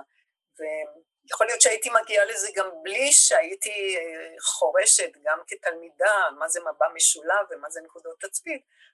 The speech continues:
אבל זה עזר לי. אז, אה, מה שאני לומדת עוזר לכתוב, וכאמור, אם התחלנו בזה, אני יכולה גם לסיים בזה, כל מי שחוקר הייתי ממליצה לו לכתוב,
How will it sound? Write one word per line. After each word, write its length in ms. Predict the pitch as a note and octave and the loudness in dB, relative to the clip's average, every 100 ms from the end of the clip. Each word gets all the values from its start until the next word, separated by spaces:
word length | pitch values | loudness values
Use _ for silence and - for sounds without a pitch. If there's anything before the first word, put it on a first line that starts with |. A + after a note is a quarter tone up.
| - | -4
אבל 180 | G3+ G#3 | -4 -2
זה 120 | A3+ C#4 | -4 -2
עזר 300 | G3+ F#3+ F3 | -2 -2 -2
לי. 160 | - _ _ _ _ _ - | -8 _ _ _ _ _ -14
אז, 280 | - - E3 | -8 -4 0
אה, 340 | E3 E3 E3 E3 E3 - _ _ _ _ | 0 -2 -6 -8 -14 -20 _ _ _ _
מה 120 | F#3 F#3+ | -6 0
שאני 300 | - G3 F#3 | 0 0 0
לומדת 600 | F3+ F3 F3 F3 - - _ _ _ _ _ _ _ | 0 0 -2 -4 -8 -18 _ _ _ _ _ _ _
עוזר 340 | - - F3 F3 | -10 -2 0 0
לכתוב, 480 | E3 - - - - _ _ _ _ | 0 -8 -8 -12 -12 _ _ _ _
וכאמור, 1120 | E3 E3 E3+ - _ _ _ - - - G#3+ - _ - | -10 -6 -6 -10 _ _ _ -2 -2 0 -2 -4 _ -20
אם 120 | D#3+ | -18
התחלנו 440 | D#3 - F#3+ A#3 A#3+ | -6 0 2 0 -4
בזה, 220 | - D3 | -4 -4
אני 120 | C#3+ | -4
יכולה 180 | D3+ D3 | 2 2
גם 100 | E3 | 2
לסיים 380 | E3 - G3+ C4 | 0 0 0 -8
בזה, 200 | A3 - C3 | -8 -8 -4
כל 240 | - F3 F#3+ | 0 0 2
מי 60 | |
שחוקר 1160 | F#3+ - F#3 F3+ E3+ _ _ - - E3 A3 A3 | 2 2 2 -2 -6 _ _ -8 -2 -2 0 -2
הייתי 200 | F3 F3 | -2 -4
ממליצה 460 | E3 D#3+ D#3 - E3 | -8 -8 -6 4 4
לו 140 | E3 | 4
לכתוב, 440 | D#3+ - - G#3+ | -4 -6 2 4